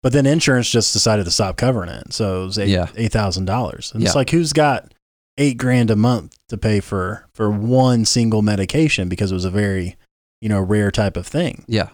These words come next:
Speaker 2: almost,
Speaker 1: that's tough.
Speaker 2: almost no one.
Speaker 1: Right.
Speaker 2: So you want, what you wanna do is open up the market to the point that that eight thousand dollars is no longer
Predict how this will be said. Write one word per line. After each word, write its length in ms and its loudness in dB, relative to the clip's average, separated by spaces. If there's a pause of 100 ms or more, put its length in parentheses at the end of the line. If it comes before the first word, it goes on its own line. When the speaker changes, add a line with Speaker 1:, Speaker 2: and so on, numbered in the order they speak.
Speaker 2:
almost, 260 4
Speaker 1:
that's 240 2
tough. 160 2
Speaker 2:
almost 200 0
no 200 2
one. 240 -4 (160)
Speaker 1:
Right. 320 0 (280)
Speaker 2:
So 140 -2
you 180 4
want, 280 2
what 260 2
you 80 4
wanna 160 4
do 240 2
is 140 2
open 260 2
up 120 -2
the 80 0
market 560 0
to 120 0
the 80 0
point 420 0
that 260 -2
that 280 0 (140)
eight 180 -2
thousand 380 2
dollars 440 2
is 160 2
no 180 4
longer 580 2